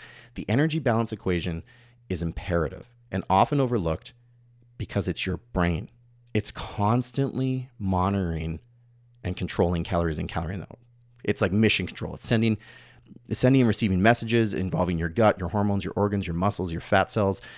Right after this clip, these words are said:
your bones, your external stimuli of stress, your coworkers. Um, you know, your, it's helping to balance the energy in and the energy out.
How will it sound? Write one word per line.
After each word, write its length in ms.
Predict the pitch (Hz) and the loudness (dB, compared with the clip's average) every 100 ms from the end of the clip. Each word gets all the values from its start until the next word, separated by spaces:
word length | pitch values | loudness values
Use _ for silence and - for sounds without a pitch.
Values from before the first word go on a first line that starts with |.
| - | -12
your 100 | - | -8
bones, 520 | 87 110 120 113 98 85 | 0 4 6 4 2 0
your 140 | 82 | 0
external 360 | 113 - 117 104 | 0 0 0 0
stimuli 420 | - 101 95 92 | 0 0 0 0
of 180 | 85 82 | -2 -2
stress, 500 | - - 110 98 - | -2 2 2 2 0
your 120 | 85 | -4
coworkers. 840 | - - 107 113 95 85 90 80 - - - - - | -4 2 4 6 4 2 -2 -4 -6 -14 -20 -20 -4
Um, 300 | 85 85 82 | 0 0 0
you 120 | 85 | -2
know, 140 | 80 | -2
your, 160 | 85 82 | -2 -2
it's 340 | 92 - 90 - | -2 -4 -4 0
helping 300 | 120 120 98 | 0 2 0
to 60 | |
balance 360 | 82 101 110 98 | 2 2 2 -2
the 140 | 95 | -6
energy 480 | 95 101 104 87 87 | -2 0 0 -2 2
in 180 | 120 104 | 2 2
and 140 | 87 | 0
the 140 | 85 - | -4 -4
energy 460 | 87 101 82 82 | -2 0 -2 -2
out. 320 | 80 95 80 | 0 0 -2